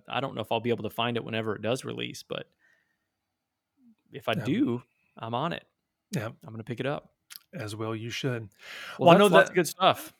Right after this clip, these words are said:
Speaker 2: That is a lot of good stuff. There's, and this is, this is gonna be a lot of good episode. There, there's lots here. Um, but, you know, you gotta have a big episode for, for big cons, for big conversations and big games. And that's what we gave you, Resonance. I hope you enjoyed it.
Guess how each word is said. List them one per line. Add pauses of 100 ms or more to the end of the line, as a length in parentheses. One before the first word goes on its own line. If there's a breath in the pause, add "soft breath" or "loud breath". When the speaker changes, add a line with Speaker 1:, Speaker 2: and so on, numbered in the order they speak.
(120)
Speaker 2:
That
is
a
lot
of
good
stuff.
There's,
and
this
is,
this
is
gonna
be
a
lot
of
good
episode.
There,
there's
lots
here. (460 soft breath)
Um, (420)
but,
you
know,
you
gotta
have
a
big
episode
for, (200)
for
big
cons,
for
big
conversations
and
big
games. (220)
And
that's
what
we
gave
you,
Resonance.
I
hope
you
enjoyed
it.